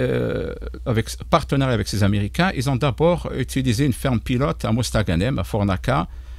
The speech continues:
euh, qui est un partenariat public-privé. Euh, ils travaillent donc, l'État, euh, a une partie au niveau de cette ferme pilote de à peu près quatre cents hectares.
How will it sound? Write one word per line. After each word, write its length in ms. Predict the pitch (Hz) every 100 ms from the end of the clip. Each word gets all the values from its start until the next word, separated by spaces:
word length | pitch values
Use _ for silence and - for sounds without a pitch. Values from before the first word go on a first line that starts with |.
| - - 120
euh, 100 | 104
qui 100 | -
est 140 | 143 151
un 60 |
partenariat 640 | 123 175 - 147 139 131 139
public-privé. 1000 | - 110 110 131 - 117 104 87 73 - - - - - -
Euh, 240 | 78 73 71
ils 80 | -
travaillent 340 | - 101 104
donc, 240 | 95 95 120
l'État, 460 | 117 117 131 113 - - - - -
euh, 100 | 80
a 120 | 120 110
une 120 | 120
partie 520 | - - - 165 - - -
au 100 | 104
niveau 180 | 104 110
de 60 |
cette 180 | - 95
ferme 220 | - 107
pilote 380 | - - 143 -
de 100 | 101
à 60 | 98
peu 160 | -
près 160 | 101 107
quatre 200 | - 104
cents 160 | - 101
hectares. 400 | - 160 180